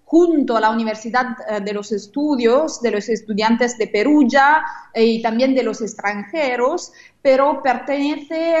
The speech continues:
a la agencia regional, es decir, es una agencia gubernamental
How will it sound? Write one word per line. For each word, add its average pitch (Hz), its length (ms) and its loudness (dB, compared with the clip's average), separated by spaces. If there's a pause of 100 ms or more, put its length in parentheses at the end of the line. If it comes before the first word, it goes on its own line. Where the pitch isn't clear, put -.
(120)
a 220 160 2
la 226 60 2
agencia 220 640 -4
regional, 277 720 -2
es 220 220 -6
decir, 233 400 0
es 220 260 -4
una 214 360 -4
agencia 208 400 -2
gubernamental 226 1000 2